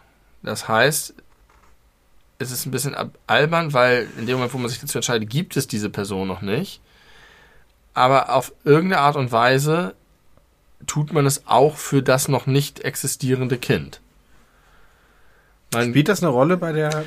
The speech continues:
Speaker 2: bei der Entscheidung?
Speaker 1: Für mich glaube ich tatsächlich damals, ein, also jein, ich, ich wusste immer, dass ich Kinder haben will.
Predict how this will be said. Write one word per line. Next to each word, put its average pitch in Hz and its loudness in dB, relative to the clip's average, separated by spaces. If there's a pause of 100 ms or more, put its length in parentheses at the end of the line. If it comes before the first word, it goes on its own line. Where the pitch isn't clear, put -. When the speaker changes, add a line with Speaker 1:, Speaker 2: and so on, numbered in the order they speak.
Speaker 2:
bei 143 -2
der 143 -2
Entscheidung? 147 -4 (400)
Speaker 1:
Für 160 2
mich 208 4
glaube 202 4
ich 208 0
tatsächlich 185 2 (300)
damals, 175 2
ein, 127 -4
also 135 4
jein, 120 0
ich, 139 -8
ich 165 -2
wusste 151 0
immer, 127 2
dass 117 -2
ich 107 -12
Kinder 120 -2
haben 95 -2
will. 165 2